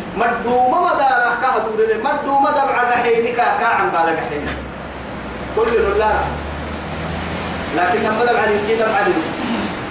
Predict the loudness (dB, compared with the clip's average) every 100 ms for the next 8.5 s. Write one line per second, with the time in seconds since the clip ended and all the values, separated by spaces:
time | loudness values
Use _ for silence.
0 | -6 -6 -6 -6 -8 -4 -2 2 2 4
1 | 2 4 4 2 2 0 2 2 2 0
2 | 2 2 2 2 2 2 2 0 0 -2
3 | 0 0 -2 -4 -8 -8 -8 -8 -8 -2
4 | 2 4 4 4 4 4 2 2 0 -2
5 | 0 0 0 0 2 2 2 0 0 -2
6 | 0 0 -2 -4 -6 -6 -6 -8 -8 -10
7 | -8 0 2 4 2 2 2 2 2 0
8 | 2 2 2 2 2